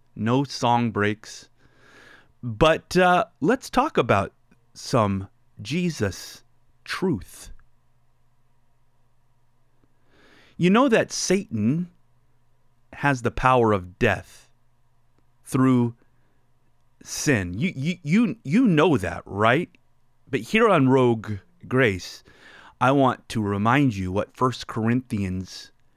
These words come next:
fifteen says, in that Satan has the power of death through sin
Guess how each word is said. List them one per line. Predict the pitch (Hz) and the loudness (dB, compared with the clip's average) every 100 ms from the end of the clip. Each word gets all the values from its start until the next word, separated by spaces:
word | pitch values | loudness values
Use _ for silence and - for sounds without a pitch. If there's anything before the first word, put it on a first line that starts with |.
| _ | _
fifteen | - 123 - 151 147 139 | -6 -6 -4 -2 0 -2
says, | - 95 90 95 - - | -2 -2 -2 -6 -12 -6
in | 123 113 | -2 0
that | 104 104 - | 2 0 -2
Satan | - 139 160 101 90 - _ _ _ _ _ _ _ _ _ _ - | -6 -2 -2 -4 -12 -12 _ _ _ _ _ _ _ _ _ _ -4
has | 127 110 | -2 -2
the | 113 | -4
power | - 127 127 113 | 2 4 4 4
of | 101 92 | 0 0
death | 127 117 92 - _ _ _ _ _ _ _ _ _ _ _ _ _ | 0 0 -4 -16 _ _ _ _ _ _ _ _ _ _ _ _ _
through | - 143 135 123 | -6 0 2 2
sin | 110 - 165 127 95 101 | 0 -2 2 2 0 -6